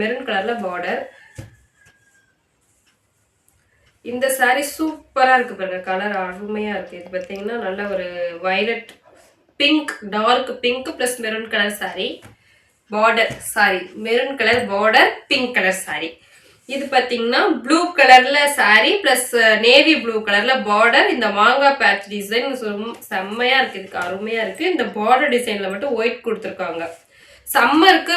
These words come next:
மேக்ஸிமம் வந்து இந்த வெயிலுக்கு இந்த மாதிரி காட்டன் சாரீஸ் தான் எல்லாரும் லைக் பண்ணுவாங்க. So அதனால இந்த டைம் ஃபுல்லா காட்டன் சாரீஸா எடுத்துட்டேன்.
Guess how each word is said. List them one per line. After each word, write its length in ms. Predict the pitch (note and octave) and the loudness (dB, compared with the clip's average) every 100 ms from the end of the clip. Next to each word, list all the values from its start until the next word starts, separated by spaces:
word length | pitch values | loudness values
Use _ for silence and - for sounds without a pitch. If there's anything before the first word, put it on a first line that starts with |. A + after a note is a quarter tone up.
| D#4 | 4
மேக்ஸிமம் 580 | A#3+ B3+ C4+ D4 D4 D#4 C4+ | 6 6 4 0 0 0 0
வந்து 240 | A#3+ B3 C#4+ | 0 2 2
இந்த 160 | C4+ A3 | 2 0
வெயிலுக்கு 480 | G#3+ A3+ B3+ B3+ C4 | 0 0 -2 -4 -6
இந்த 240 | A#3 A3+ | -4 -2
மாதிரி 280 | A#3 A3+ A3 | 0 0 -2
காட்டன் 420 | A3 A3+ B3 B3 A#3+ | -2 -2 0 -2 0
சாரீஸ் 300 | G#3+ G#3+ B3 | -2 -2 -2
தான் 160 | A#3+ G3+ | -2 -2
எல்லாரும் 340 | G#3+ A3 A3 | 0 0 0
லைக் 220 | G3 F#3+ - | -2 -4 -8
பண்ணுவாங்க. 440 | G3 F#3 F3+ F#3 B3+ E4 - - - _ _ _ | -4 -2 -4 -4 -4 -4 -8 -18 -20 _ _ _
So 220 | - A#3 | -4 0
அதனால 520 | G#3 G#3+ B3 B3+ C4+ | 2 2 6 6 6
இந்த 320 | E4+ C4 A#3+ | 2 2 4
டைம் 300 | B3+ C#4 D#4 - | 6 6 4 -2
ஃபுல்லா 300 | C#4+ D#4 D#4+ | 0 0 4
காட்டன் 440 | B3+ B3 C#4+ C#4+ | 4 6 2 0
சாரீஸா 340 | A#3 G#3+ A3+ A#3 | -2 -2 0 0
எடுத்துட்டேன். 420 | G3+ F#3 - F3+ | 0 -6 -8 -8